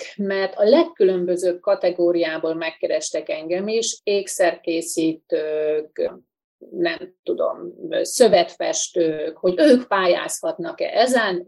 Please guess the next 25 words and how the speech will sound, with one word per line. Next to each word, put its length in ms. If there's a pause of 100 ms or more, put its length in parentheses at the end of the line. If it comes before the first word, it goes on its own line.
vagy 300
kizárólag 680
nekik 280
szól, 300
nekik 420
van-e 180
egy 200
másik 400
kategória, 640
vagy 140
most 180
erre 240
fókuszálunk. 800 (280)
Milyen 340
szempontok 840
alapján 560 (220)
keresitek 600
ti 200
azt, 360
aki 600 (320)
szeretnétek, 640
ha 60
elindulna 460
ezen 260
a 240